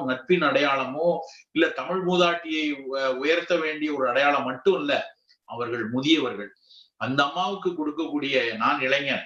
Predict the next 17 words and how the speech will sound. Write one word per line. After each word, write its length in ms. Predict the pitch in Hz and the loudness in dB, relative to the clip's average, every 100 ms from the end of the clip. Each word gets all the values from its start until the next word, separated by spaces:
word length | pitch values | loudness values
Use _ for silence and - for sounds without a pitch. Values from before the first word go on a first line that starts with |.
| - - _ | -12 -20 _
எனக்கு 360 | 123 139 147 170 | 0 0 0 0
கிடைச்சதை 460 | 165 175 208 185 | 2 0 2 2
விட 160 | 170 185 | 4 2
அந்த 180 | 135 131 | 0 -2
அம்மாவுக்கு 360 | 151 160 147 | 0 0 0
கொடுத்தா 500 | 127 139 131 170 143 | -4 -4 0 2 2
இன்னும் 200 | 175 214 | 0 2
அவர்கள் 320 | 190 165 151 | 2 2 0
நெடுநாள் 520 | 127 127 156 180 214 190 | 0 2 4 4 2 0
வாழ்வாங்க, 500 | 156 160 156 175 135 123 - - - _ _ | 0 0 2 0 2 0 -2 -10 -20 _ _
நெடுநாள் 520 | 135 175 196 233 262 | 2 2 4 2 2
தமிழ் 240 | 208 202 196 | -4 -8 -6
சமூகம் 440 | 196 190 170 170 | -6 -4 -6 -6
நன்றாக 480 | 151 151 170 165 156 | -6 -2 2 2 2
இருக்கும் 300 | 156 147 151 | -2 -4 -6
என்று 240 | 143 135 | -4 -2
நினைத்து 480 | 127 143 160 - 139 | -2 0 0 0 0